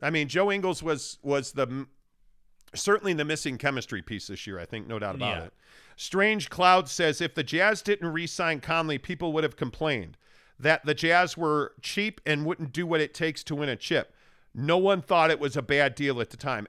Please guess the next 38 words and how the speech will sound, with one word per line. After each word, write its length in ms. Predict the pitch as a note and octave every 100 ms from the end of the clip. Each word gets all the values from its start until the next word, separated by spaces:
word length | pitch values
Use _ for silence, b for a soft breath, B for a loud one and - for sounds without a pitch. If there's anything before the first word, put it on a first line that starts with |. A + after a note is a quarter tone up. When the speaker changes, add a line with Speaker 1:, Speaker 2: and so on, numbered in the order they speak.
| -
Speaker 1:
Everybody 480 | E3+ D#3 D3+ C#3 B2
thought 240 | C#3 A#2+
it 40 | A#2+
was 140 | A#2
a 60 | G#2+
bad 260 | A#2 G#2+
deal. 300 | G#2+ A#2 A#2+ -
Go 220 | - D#3 E3
back 300 | F3+ F3 E3+
and 120 | D3
watch 240 | C#3+ C#3
our 100 | C#3+
channel. 340 | C3 C#3 C3+ C3+
Speaker 2:
Yeah, 60 | G#2+
we 100 | G#2+
said 220 | - G#2+
it 60 |
Speaker 1:
We 80 | E3
Speaker 2:
was. 100 | D#3+
Speaker 1:
specifically 1120 | F#2+ - C#3+ - - - B3 A#3 F#3+ - D#3+ D3+
said 380 | - F3 C#3+
that 160 | B2 A#2
that 240 | D#3 D3
was 160 | D3 C3
a 60 | B2
huge 480 | - - F3 C#3
mistake." 340 | B2 A2+ - C#3
Speaker 2:
Well, 120 | D3
and 80 | C3+
we 40 |
said 240 | C3+ E3 C#3+
that 120 | C#3+
you 100 | C3
were 80 | C3
gonna 140 | B2+
pay 160 | A2+ C3
the 80 | G#2
price, 400 | B2 A2 F2+